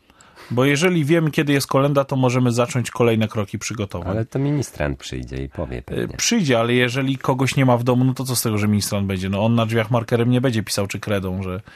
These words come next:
Speaker 1: "jutro ksiądz od szesnastej bądźcie". Więc, y, po tym, jak już wiemy, kiedy jest kolenda, to przygotować się w normalny sposób. Ksiądz nie przychodzi na wizytację, nie, nie trzeba robić nagle z mieszkania Wersalu.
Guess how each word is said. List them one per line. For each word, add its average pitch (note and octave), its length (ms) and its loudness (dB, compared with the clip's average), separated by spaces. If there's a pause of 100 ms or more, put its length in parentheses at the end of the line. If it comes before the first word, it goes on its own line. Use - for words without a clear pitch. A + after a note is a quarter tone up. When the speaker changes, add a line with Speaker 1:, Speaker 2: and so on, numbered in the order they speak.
(200)
Speaker 1:
"jutro A#2 300 0
ksiądz - 280 -2
od G2+ 100 -6
szesnastej G#2+ 540 -4
bądźcie". F#2 540 -6 (800)
Więc, B2 500 0
y, C3+ 140 2
po C#3 320 2
tym, C3+ 280 0
jak B2 220 0
już A#2 140 0
wiemy, C3 280 2
kiedy B2+ 260 0
jest B2 180 2
kolenda, B2 580 2 (320)
to C3+ 120 -2
przygotować D3 680 0
się C#3 400 0 (100)
w B2+ 120 -4
normalny C#3 460 4
sposób. - 540 -6 (440)
Ksiądz E3+ 300 0
nie E3+ 100 4
przychodzi C#3 380 0
na B2 120 4
wizytację, G#2+ 760 -2
nie, B2 340 2
nie C3 160 2
trzeba B2 400 2
robić A2 300 0
nagle A2 400 0
z G#2 200 -2
mieszkania A2 500 0
Wersalu. G2 560 -2